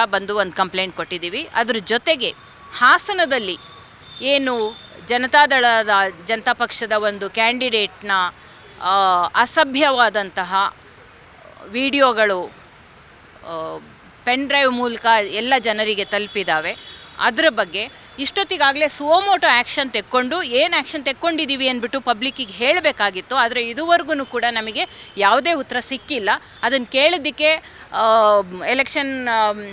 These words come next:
ಸಿ ಇ ಒ ಅವರು ಸ್ವಲ್ಪ ಕೋಪ ಮಾಡ್ಕೊಂಡು, "ನಾವು, ನೀವು ರೈಟಿಂಗಲ್ಲಿ ಕೇಳಿಬಿಡಿ, ನಾವು ಆವಾಗ ನಿಮಗೆ ಆನ್ಸರ್ ಕೊಡ್ತೀವಿ, ನಾವು ಬಾಯಲ್ಲಿ ಹೇಳಿದ್ರೆ ನಾವು ಕೊಡೋದಿಲ್ಲ" ಅನ್ನುವಂತಹ ಉದ್ದಟವಾದಂತಹ, ಆ, ಒಂದು ರೆಸ್ಪಾನ್ಸ್ ತೋರಿಸಿದ್ದಾರೆ.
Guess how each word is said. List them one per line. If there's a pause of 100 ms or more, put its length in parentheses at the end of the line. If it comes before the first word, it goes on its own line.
(140)
ಸಿ
ಇ
ಒ
ಅವರು
ಸ್ವಲ್ಪ (100)
ಕೋಪ
ಮಾಡ್ಕೊಂಡು,
"ನಾವು,
ನೀವು
ರೈಟಿಂಗಲ್ಲಿ
ಕೇಳಿಬಿಡಿ,
ನಾವು
ಆವಾಗ
ನಿಮಗೆ
ಆನ್ಸರ್
ಕೊಡ್ತೀವಿ,
ನಾವು
ಬಾಯಲ್ಲಿ
ಹೇಳಿದ್ರೆ
ನಾವು
ಕೊಡೋದಿಲ್ಲ" (160)
ಅನ್ನುವಂತಹ
ಉದ್ದಟವಾದಂತಹ, (420)
ಆ,
ಒಂದು
ರೆಸ್ಪಾನ್ಸ್
ತೋರಿಸಿದ್ದಾರೆ.